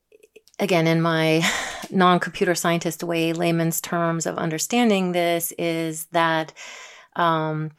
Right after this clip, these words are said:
so the machine learning builds models based on the data it's provided. And if it's encountered with something that it cannot fit to the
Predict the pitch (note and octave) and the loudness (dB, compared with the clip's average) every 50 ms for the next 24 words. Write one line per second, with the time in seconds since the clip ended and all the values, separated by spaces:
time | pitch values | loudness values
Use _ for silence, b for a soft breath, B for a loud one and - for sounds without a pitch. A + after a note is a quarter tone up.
0 | b b b b b b b b - - G3+ F#3 F3+ F3+ F#3 F#3+ - - B3 B3+ | b b b b b b b b -6 -2 -2 0 0 0 0 0 0 2 4 4
1 | B3+ A3+ A3 G#3+ G#3 G3 F#3+ F#3 F3 D#3+ - _ F#3 F3+ F3 E3+ E3 - - F3+ | 6 6 6 6 6 4 4 2 -2 -4 -4 _ 2 4 4 2 0 -2 0 4
2 | F3+ F3 E3+ E3+ E3+ E3+ E3+ D#3+ - - F3 E3+ E3+ E3 - F3 E3+ E3+ D#3+ E3 | 4 4 4 4 2 0 -2 -2 -4 -2 -2 -2 -2 -2 -2 -2 -2 -2 -2 -2
3 | D#3 E3+ D#3 D#3 D#3 D#3 D#3 - - D#3 - - - - - - D3+ D3 D#3 D#3 | -2 -2 -2 -2 -2 -2 -2 -2 -4 -6 -8 -8 -8 -8 -6 -4 -4 -4 -2 -4
4 | F3 - - F#2+ - - - - - - E3+ E3+ E3 E3 E3 E3 E3 E3 - - | -4 -6 -4 -4 -4 -4 -6 -8 -6 -2 0 2 2 2 2 0 -2 -2 -2 -2
5 | F#3 F3+ G3 F#3+ - G3+ F#3+ F#3 - - F3 E3+ E3+ F3 F3+ F3 F3+ F#3 F3+ - | -2 -2 -2 -2 0 -2 -2 -2 -2 -2 0 0 2 0 0 -2 -2 -4 -4 -4
6 | - - - E3+ E3 - - - E3+ E3 D#3+ D#3+ D#3+ D#3+ D#3+ D#3+ B B B B | -4 -2 -2 -2 -4 -4 -6 -6 -4 -4 -4 -4 -4 -4 -6 -6 B B B B
7 | B B B B B B _ - - D#3+ F3 E3 D#3+ D#3 D#3 D#3 D#3+ D3+ - b | B B B B B B _ -18 -4 -2 0 2 2 2 2 0 -2 -2 -8 b
8 | b b b b b b b - F3+ F3+ - - F3+ F3 F3 E3+ E3 - - - | b b b b b b b -6 -4 -4 -2 -4 -2 0 0 0 0 -2 -4 -8
9 | - - - F#3+ F3+ - - _ _ _ _ - - F#3 E3+ D#3+ E3+ E3 D#3+ D#3+ | -6 -2 0 0 0 0 -2 _ _ _ _ -6 -4 -4 -4 -2 -2 -2 -2 -4
10 | D#3+ | -6